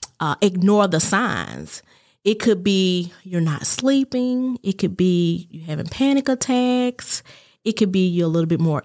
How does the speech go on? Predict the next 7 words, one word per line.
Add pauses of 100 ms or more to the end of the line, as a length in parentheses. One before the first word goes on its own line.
irritable. (400)
Um, (280)
your
body
tells
you. (340)
Um,